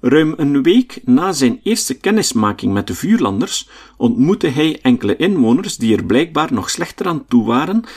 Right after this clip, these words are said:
dan diegene die hij het eerst had gezien. Hij merkte op: "Dit waren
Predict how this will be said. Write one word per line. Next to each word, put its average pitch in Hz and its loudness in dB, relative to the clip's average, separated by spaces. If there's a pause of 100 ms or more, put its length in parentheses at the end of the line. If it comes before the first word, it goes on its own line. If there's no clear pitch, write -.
(180)
dan 104 0
diegene 143 0
die 120 4
hij 98 0
het 90 -6
eerst 135 0
had - -8
gezien. 92 -4 (680)
Hij 113 0
merkte - -6
op: - -4 (560)
"Dit 240 -6
waren 120 -4